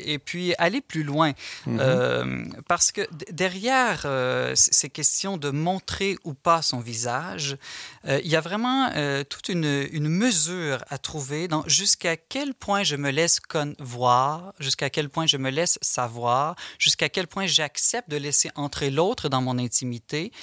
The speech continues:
Speaker 2: Mhm.
Speaker 1: Donc, c'est toute cette démarcation entre la vie publique, la vie privée, euh, qui est en jeu entre l'exhibitionniste ou, euh, peut-être, euh, la pudibonderie, si on peut dire.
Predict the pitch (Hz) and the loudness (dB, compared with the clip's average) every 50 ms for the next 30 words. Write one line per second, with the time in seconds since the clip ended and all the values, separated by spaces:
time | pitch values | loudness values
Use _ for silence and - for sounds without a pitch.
0 | - 120 110 110 110 113 135 160 170 - - 208 - - 330 359 - - 202 - | -12 -10 -8 -8 -8 -4 -4 0 0 2 0 0 -2 -2 -4 -2 0 2 2 2
1 | - - 180 - _ - 165 147 143 180 190 196 190 - - 190 185 - - - | 2 2 -4 -8 _ -8 -6 -2 -2 0 0 0 -2 -2 -2 0 2 4 2 2
2 | 202 202 208 202 - 165 160 156 151 - - 156 147 147 147 139 160 160 - _ | 2 -2 -2 -4 -2 -2 -2 -2 -2 -2 -2 2 2 2 2 0 -4 -8 -6 _
3 | - 214 190 175 180 180 190 196 202 196 - 147 135 131 120 139 139 - - - | -4 -2 -2 -2 2 4 4 4 4 2 2 0 0 0 0 -6 -10 -8 -8 -6
4 | - 208 208 185 151 139 147 160 190 - - - - - - - - 139 131 123 | -4 -4 -4 -4 -2 0 0 0 -2 -4 -8 -18 -20 -20 -20 -4 0 0 0 0
5 | - - 165 151 - 151 139 135 131 127 135 139 143 151 160 131 - - 160 156 | 2 0 2 2 4 2 4 4 4 2 2 2 0 0 0 -2 -4 0 2 2
6 | 151 165 175 180 - - 156 139 143 156 165 156 - 165 160 147 165 156 - - | 4 4 2 2 0 2 2 2 2 2 4 4 2 2 2 -2 -2 0 0 0
7 | - 147 139 139 143 156 175 180 - - - - 147 139 143 139 135 127 123 120 | 0 -2 -2 -2 -4 -4 -2 4 4 4 4 4 -2 -8 -8 -6 -6 -4 -4 -4
8 | 123 113 - 135 - 143 139 139 - _ - 127 123 117 107 113 120 - 127 123 | -6 -6 -8 -4 0 0 0 0 0 _ -6 -4 -2 -2 0 -2 0 0 -2 -2
9 | - _ 151 147 135 143 135 135 135 139 131 131 120 139 143 - - 127 117 - | -2 _ -2 0 0 0 0 -2 -2 -2 -2 -4 -8 -8 -8 -8 -8 -10 -12 -14
10 | 123 113 117 110 | -12 -12 -10 -12